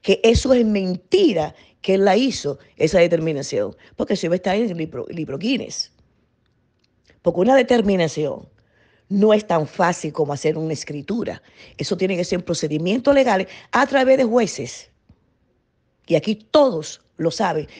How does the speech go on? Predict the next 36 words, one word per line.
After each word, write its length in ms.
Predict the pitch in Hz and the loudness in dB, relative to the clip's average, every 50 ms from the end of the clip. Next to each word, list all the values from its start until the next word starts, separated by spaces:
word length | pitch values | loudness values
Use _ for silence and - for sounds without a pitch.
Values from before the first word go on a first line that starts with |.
| - - | -20 -8
pero 120 | - 170 | -8 -8
se 100 | - - | -6 0
quieren 200 | 151 170 170 170 | 2 2 2 2
hacer 280 | 170 156 - 175 151 95 | -2 -4 -4 -4 -4 -2
los 240 | - 147 - - - _ | -4 -6 -8 -10 -12 _
tontos. 760 | - 123 - - 98 - _ - - - - - - - - _ _ _ _ _ _ _ _ _ _ _ _ _ _ _ - _ - - - - | -6 -6 -6 -6 -12 -16 _ -18 -16 -14 -14 -14 -14 -14 -16 _ _ _ _ _ _ _ _ _ _ _ _ _ _ _ -20 _ -20 -20 -10 -8
Y 80 | 151 | -2
ya 100 | 165 190 | 0 0
está 240 | 208 - - - 190 | 0 0 -2 0 0
bueno 440 | 160 160 165 175 175 175 190 185 170 | 2 4 4 4 4 4 0 -4 -4
de 80 | 165 151 | -4 -6
seguir 300 | - 143 - 160 160 156 | -6 -6 -6 -6 -6 -2
promoviendo 720 | - 170 156 151 143 139 151 160 160 160 160 156 160 160 151 - - - - _ _ | -2 -2 -2 -2 -4 -4 -2 -2 -2 -4 -4 -4 -4 -4 -4 -6 -12 -20 -20 _ _
falsedades 840 | - - 160 147 - - - 147 147 147 147 156 165 175 160 - - | -2 -2 -2 -2 -2 -4 -4 -2 0 2 2 2 2 0 -2 -4 -6
y 60 | 185 | -8
confusiones 600 | - - 151 135 - 135 131 - 151 156 151 151 | -6 -4 -4 -4 -6 -10 -12 -6 -4 -2 -2 -2
a 20 | 117 | -4
esta 200 | 123 - 139 131 | -6 -8 -12 -10
familia. 540 | - 139 120 87 - - - - - - _ _ _ _ _ _ _ _ _ _ _ _ _ _ _ _ _ _ _ | -10 -10 -10 -10 -10 -10 -12 -12 -16 -18 _ _ _ _ _ _ _ _ _ _ _ _ _ _ _ _ _ _ _
¿Entendido? 600 | - 160 147 170 165 175 175 156 135 107 127 - - - _ _ - - - _ | -8 -6 -2 0 0 2 2 0 0 -2 -4 -6 -10 -16 _ _ -20 -20 -10 _
Aquí, 600 | - 175 - - - 233 247 208 160 143 - - _ _ _ _ _ | -2 -2 -2 -2 -2 -2 0 0 0 -2 -4 -8 _ _ _ _ _
el 160 | - 175 175 | 0 0 2
que 160 | - 190 170 - | 2 2 0 0
si 300 | - - 180 165 160 156 | 0 2 2 2 2 2
Puerto 320 | - 170 151 - 165 151 | 2 0 0 2 2 2
Real 240 | 156 160 196 247 240 | 4 4 4 4 4
Reyes 380 | 233 226 180 147 - 123 123 - - - - _ | 2 0 0 0 -4 -6 -10 -10 -18 -20 -20 _
llevó 280 | 147 170 170 165 185 | 2 2 2 4 2
ese 200 | 220 - - 226 | 0 0 -2 -2
dinero, 440 | 214 240 247 285 311 320 247 180 - - - - _ - | -2 -2 0 0 0 2 0 0 -4 -4 -12 -20 _ -4
él 140 | 170 170 | -4 -2
tiene 260 | - 196 190 185 185 185 | 0 -2 0 0 0 -2
que 140 | - 185 | -4 -6
tener 400 | 180 - 175 185 233 254 220 180 - | -4 -2 -2 2 2 2 2 0 -4
una 220 | 170 185 190 180 | -4 -2 0 2
determinación. 800 | 180 175 180 180 180 170 170 165 160 160 - 262 277 220 165 147 | 2 2 0 0 -2 -2 -2 -2 -4 -4 -2 0 0 0 0 -2